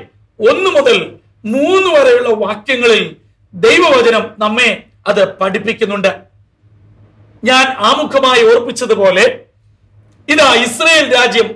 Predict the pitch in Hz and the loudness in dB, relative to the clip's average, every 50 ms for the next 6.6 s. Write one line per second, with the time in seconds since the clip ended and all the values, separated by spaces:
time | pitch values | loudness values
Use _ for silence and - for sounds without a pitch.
0 | - - 180 220 214 214 247 262 - 262 262 247 240 233 - - - 214 208 208 | -12 -4 -2 0 0 0 0 0 2 2 2 2 0 0 -4 -6 -8 -8 -6 -6
1 | 208 208 202 - - _ _ _ _ _ _ _ _ _ _ _ _ _ - 208 | -8 -10 -12 -14 -16 _ _ _ _ _ _ _ _ _ _ _ _ _ -10 -2
2 | 214 220 208 - 233 311 339 359 349 320 - - - - - - - 196 220 202 | 0 0 2 2 0 0 0 2 2 2 0 0 -4 -8 -14 -14 -8 -4 -2 -2
3 | 220 269 262 - 302 294 285 294 277 247 233 226 214 214 220 - 190 196 220 - | -2 -2 -4 -2 -2 -2 -2 -2 -4 -2 0 0 0 0 -2 -4 -4 -4 -4 -2
4 | - 330 320 302 - - - - - 240 226 - - - 196 202 202 220 233 254 | 0 2 2 2 2 0 -2 0 0 0 0 -2 -4 -6 -4 -2 -2 0 0 2
5 | 247 240 226 226 208 208 202 185 180 - _ _ _ _ _ _ - 185 190 196 | 2 2 2 2 0 -2 -4 -6 -8 -12 _ _ _ _ _ _ -6 -2 0 2
6 | 214 233 233 233 240 226 208 185 - - - | 2 4 4 4 4 2 2 0 -2 -6 -14